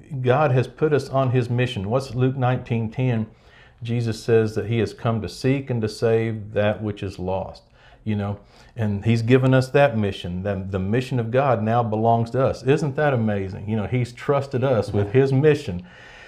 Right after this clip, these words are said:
Speaker 1: And, uh, we go out there and we sow and we work the ground and we do all that, kind, but the, the harvest belongs to the Lord. And so, but we gotta be faithful with taking that s-, that, um, gospel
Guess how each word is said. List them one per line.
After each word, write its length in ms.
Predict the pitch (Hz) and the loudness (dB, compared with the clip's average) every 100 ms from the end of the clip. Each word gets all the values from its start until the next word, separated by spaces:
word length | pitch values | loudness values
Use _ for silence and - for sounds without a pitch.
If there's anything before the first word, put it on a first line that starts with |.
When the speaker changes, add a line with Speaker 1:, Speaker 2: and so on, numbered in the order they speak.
| - | -14
Speaker 1:
And, 320 | - 117 113 104 | -2 0 2 0
uh, 100 | 98 - - - | -4 -8 -20 -6
we 180 | 107 151 | 0 2
go 180 | 156 135 | 4 4
out 140 | 117 | 4
there 140 | 135 123 | 2 2
and 80 | |
we 100 | 110 123 | 0 -4
sow 540 | - 120 117 131 143 | -2 2 4 4 4
and 140 | 104 104 | 0 -2
we 200 | 120 117 - _ - | -4 -6 -16 _ -10
work 300 | 117 170 - | 0 0 0
the 60 | 107 | -4
ground 440 | 120 120 127 139 | 0 2 2 2
and 80 | 113 | 0
we 80 | 117 | 0
do 220 | 117 135 | 2 2
all 140 | 170 131 | 4 4
that, 180 | 120 113 | 2 2
kind, 180 | 113 107 | -2 -2
but 140 | 101 | -2
the, 80 | 107 | -4
the 180 | 120 110 | -4 -4
harvest 500 | - 160 165 113 - | 0 0 0 -4 -2
belongs 520 | 104 113 113 113 113 _ _ _ - | -2 0 0 -4 -8 _ _ _ -4
to 140 | 120 | -2
the 120 | 107 | 0
Lord. 440 | 107 147 165 98 - - - | 0 2 0 -2 -6 -20 -14
And 80 | 117 | -8
so, 60 | 127 | 0
but 100 | 117 | 2
we 140 | 127 208 | 4 2
gotta 220 | 170 120 | 2 0
be 120 | 113 | 0
faithful 480 | 110 - 170 220 113 | -2 -2 -2 -2 -2
with 160 | 107 107 | -2 -2
taking 340 | - 110 110 | 0 0 0
that 120 | 107 87 | -4 -6
s-, 260 | - - - | -10 -12 -4
that, 340 | 107 101 - | -4 -4 -6
um, 260 | 107 95 95 - - _ - 120 | -8 -8 -12 -16 -20 _ -10 0
gospel 640 | 110 135 202 - 98 92 | 2 2 0 -6 -10 -10